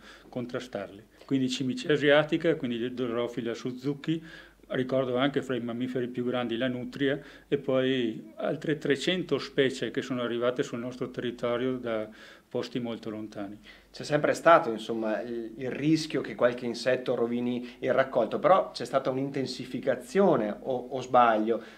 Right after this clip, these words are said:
Speaker 2: di, del numero proprio di insetti infestanti.
Speaker 1: L'intensificazione è stata molto, molto forte e qui vorrei ricordare solo la Drosophila suzuki sull'uva e la ciliegia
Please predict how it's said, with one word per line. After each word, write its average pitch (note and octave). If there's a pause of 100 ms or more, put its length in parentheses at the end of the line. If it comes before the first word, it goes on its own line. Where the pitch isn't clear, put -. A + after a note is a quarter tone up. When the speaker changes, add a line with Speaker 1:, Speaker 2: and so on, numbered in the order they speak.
Speaker 2:
di, B2+
del C#3+
numero D#3+
proprio A2
di A2
insetti A2+
infestanti. G2+
Speaker 1:
L'intensificazione D3
è F3
stata C#3+
molto, C#3+
molto C3+
forte E3+
e B2+
qui C3+
vorrei B2
ricordare B2
solo A#2+ (500)
la A2
Drosophila B2
suzuki E3+
sull'uva F#3+
e A#2+
la G#2+
ciliegia C3